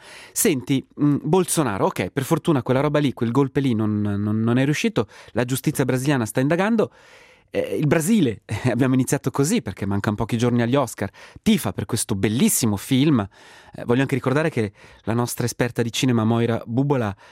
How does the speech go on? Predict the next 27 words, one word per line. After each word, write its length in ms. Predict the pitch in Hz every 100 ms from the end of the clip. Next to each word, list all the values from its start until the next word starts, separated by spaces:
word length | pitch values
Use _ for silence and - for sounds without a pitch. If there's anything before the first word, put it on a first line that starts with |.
| -
eh, 380 | - 92 - -
ce 100 | -
ne 80 | 113
ha 40 | 113
parlato 520 | 117 123 151 - 175
e, 160 | - 117
ed, 240 | 113 107 -
e 120 | 120 127
lo 120 | 123
trova 220 | 156 147
anche 180 | 135 139
lei 260 | 139 117 - -
fantastico 640 | - 117 127 113 - 135
e 80 | 120
tu 100 | 135
giustamente 420 | 120 - 113 113
ricordavi 420 | 120 - 107 107 110
che 120 | 107
è 20 |
nelle 280 | 104 107 104 - -
sale 320 | - - 107 104
anche, 360 | 101 101 101 92 - - -
eh, 340 | 95 87 87 -
della, 200 | 92 -
della 200 | 92 95
Svizzera. 440 | 92 92 - 107
Senti, 420 | - 175 113 113